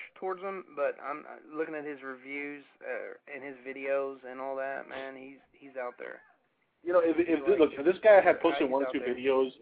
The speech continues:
Speaker 2: and they were, like, kinda, like, hokey, like, you know, jokey videos, I might not have said anything. But when the guy is posting a crap load of videos and he's saying in his videos, "I did not hoax U F O videos. I, I only post real videos."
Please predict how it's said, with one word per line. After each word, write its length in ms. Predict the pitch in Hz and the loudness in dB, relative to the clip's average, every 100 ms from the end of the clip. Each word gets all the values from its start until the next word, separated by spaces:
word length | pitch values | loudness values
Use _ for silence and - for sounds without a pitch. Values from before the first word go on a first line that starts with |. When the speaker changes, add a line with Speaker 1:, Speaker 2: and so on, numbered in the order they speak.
| 131 | -6
Speaker 2:
and 120 | 120 | 0
they 40 | 127 | 2
were, 100 | 135 | 4
like, 180 | 113 | 2
kinda, 160 | 139 131 | 0 0
like, 200 | 117 107 | 2 0
hokey, 400 | - 120 - 120 | -4 -6 -4 -4
like, 160 | 107 92 120 123 | -4 -6 -14 -10
you 100 | 117 | -8
know, 120 | 104 - | -8 -6
jokey 280 | 123 120 127 113 | -6 -4 -4 -4
videos, 360 | 117 127 131 - - - - - | -2 -2 -4 -6 -18 -20 -8 2
I 120 | 117 | 4
might 180 | 135 139 | 4 6
not 140 | 135 | 6
have 100 | 120 - | 6 4
said 100 | 123 | 2
anything. 360 | 131 135 147 147 - - - | 2 -2 -6 -8 -20 -20 -4
But 80 | 117 | 0
when 140 | 123 | 0
the 80 | 123 | 4
guy 160 | 139 180 | 8 10
is 140 | 151 - | 8 0
posting 340 | 160 156 131 | -2 -2 -4
a 120 | 104 - | -8 -10
crap 460 | - 120 143 143 | -10 2 4 4
load 180 | 160 147 | 4 2
of 80 | 117 | 2
videos 340 | 135 127 104 95 | 0 0 -2 -2
and 140 | 113 131 | -8 -8
he's 160 | 180 - - | -10 -12 -4
saying 280 | 180 208 196 | -2 0 0
in 140 | 139 127 | -2 -2
his 120 | 120 | -4
videos, 320 | 175 170 117 - _ - - | 0 2 2 0 _ -6 4
"I 140 | 170 | 6
did 140 | 170 180 | 6 6
not 160 | 165 | 6
hoax 300 | 139 165 139 - - | 8 6 6 -2 -2
U 200 | 143 156 | 6 6
F 60 | 143 | 8
O 120 | 156 135 | 8 8
videos. 380 | 139 123 104 98 | 6 6 2 0
I, 200 | 123 143 | 2 4
I 140 | 123 143 | 6 4
only 220 | 151 139 | 4 4
post 240 | 156 139 123 | 6 6 6
real 320 | 147 143 120 | 6 6 6
videos." 440 | 127 120 110 92 | 2 -2 -4 -6